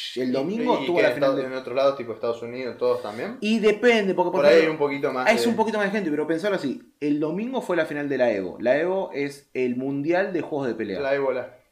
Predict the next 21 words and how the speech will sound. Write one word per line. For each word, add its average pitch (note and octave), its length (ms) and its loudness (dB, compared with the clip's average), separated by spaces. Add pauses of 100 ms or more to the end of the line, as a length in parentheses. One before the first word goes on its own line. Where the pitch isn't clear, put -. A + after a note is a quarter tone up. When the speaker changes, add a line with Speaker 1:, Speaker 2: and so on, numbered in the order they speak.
(160)
Speaker 1:
<laughs> - 1200 -2
El D#3+ 180 2
Evo F3 200 6
Morales. C#3+ 500 4 (140)
Speaker 2:
<laughs> - 140 -14
Speaker 1:
Em, D3+ 800 0 (480)
la D#3 200 0
Evo G3+ 220 4
es F3+ 160 -2
básicamente D#3 520 -2
como B2 460 -4
la C3 160 0
final D3+ 280 -4
de, E3+ 160 0
es C#3+ 100 -4
el D#3+ 100 2
mundial E3+ 600 0
de G3 80 0
jueguitos D3 300 -2
de C3+ 60 -4
pelea. G#2+ 380 -4